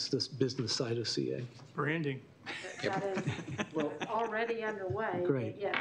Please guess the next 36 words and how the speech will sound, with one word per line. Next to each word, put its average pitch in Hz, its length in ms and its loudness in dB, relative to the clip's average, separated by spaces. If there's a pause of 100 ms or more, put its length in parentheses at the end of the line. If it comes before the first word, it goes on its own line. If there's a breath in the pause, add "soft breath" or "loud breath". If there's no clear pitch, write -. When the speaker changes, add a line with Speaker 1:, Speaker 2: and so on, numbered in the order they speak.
(120)
Speaker 3:
that 170 180 -4
is 120 140 0
Speaker 4:
Yeah. - 80 -6
Speaker 3:
the - 60 -12
Speaker 1:
Great. 113 180 2
Speaker 3:
plan. 92 100 -4 (280)
Speaker 4:
Could - 140 2
Speaker 1:
Thank - 40 2
Speaker 4:
I 180 80 2
Speaker 1:
you. 170 60 0
Speaker 4:
just - 160 0
add 147 140 2
a 147 60 2
little 139 220 0 (140)
caveat 123 360 -4
to 127 80 -8
that? 117 180 -4 (580)
Because 127 380 2
one 143 160 4
of 139 100 2
the 135 60 4
things 131 360 0
that - 140 -8
came 120 280 2
up 113 200 -2
at 120 100 -2
our 117 140 -2
village, 107 520 0
and 110 180 -2
I 117 100 -4
think 113 240 0
Jessica, 127 560 -2 (280)
my 113 140 -6
pre-, - 240 -2 (220)
my 104 60 -12 (100)
predecessors, - 840 -2